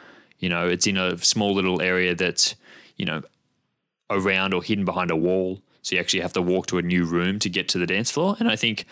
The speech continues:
while that's great to have a designated closed-in space, you're drawing people away from being with the other guests. There are going to be older guests at your wedding who aren't gonna dance. There's always gonna be people who aren't going to dance.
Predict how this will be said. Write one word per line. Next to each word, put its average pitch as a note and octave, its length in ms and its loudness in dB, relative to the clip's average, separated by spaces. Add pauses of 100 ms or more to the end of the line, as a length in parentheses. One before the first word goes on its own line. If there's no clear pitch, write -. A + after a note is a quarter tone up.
(160)
while G#2+ 160 4
that's F#2+ 240 2
great G#2 240 2
to F#2 80 -2
have F#2+ 140 -2
a F#2 40 -2
designated F2+ 500 0
closed-in F2+ 440 0
space, F#2+ 560 0 (1400)
you're G2+ 140 0
drawing A2+ 360 2
people G2+ 300 2
away F2+ 340 2
from F2+ 680 -2 (260)
being F#2+ 480 -2 (160)
with G2 240 -2
the F#2 80 0
other F2+ 160 0
guests. - 540 0
There G#2+ 120 2
are - 20 2
going A2 160 2
to G#2 60 2
be G2 100 2
older G#2 240 2
guests F#2+ 240 2
at - 60 -4
your F#2 100 2
wedding F2+ 200 2
who F2+ 80 0
aren't F2+ 180 -2
gonna F2 140 -2
dance. E2+ 240 -2
There's G2+ 180 2
always A2 160 2
gonna G2 140 0
be F2 80 0
people F2 200 -2
who F2 160 -2 (100)
aren't F#2 260 -2
going F2 240 0
to F2+ 80 -2
dance. F2 380 -2